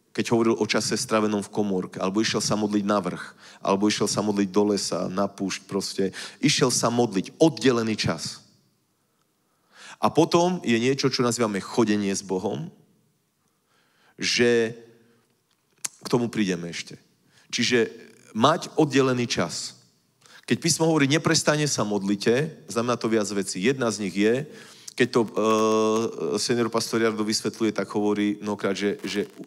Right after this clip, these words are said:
čo je to neprestajne alebo ustavične sa modlite. V starej zmluve je predobraz ustavičná obeť alebo neprestajná obeť.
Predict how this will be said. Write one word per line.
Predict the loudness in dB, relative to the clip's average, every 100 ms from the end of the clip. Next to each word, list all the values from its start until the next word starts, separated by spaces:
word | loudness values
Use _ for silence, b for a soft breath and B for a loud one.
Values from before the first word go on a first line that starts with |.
| -12
čo | -2 -2
je |
to | 0
neprestajne | -2 0 -2 -2 -2 -2
alebo | -4
ustavične | -6 -4 -4 -4 -8
sa | -8
modlite. | -8 -8 -10 -14 -16 B B B B -20 -6
V | -4 -4 -4
starej | 0 2 2 2
zmluve | 2 2
je | 2
predobraz | 2 2 2 0 0 -6 -12 -8
ustavičná | -4 -2 -2 -2 -2 -2 -2
obeť | -4 -4 -8 -6
alebo | -2 -2
neprestajná | -2 -4 -6 -6 -6 -6
obeť. | -10 -12 -16 -20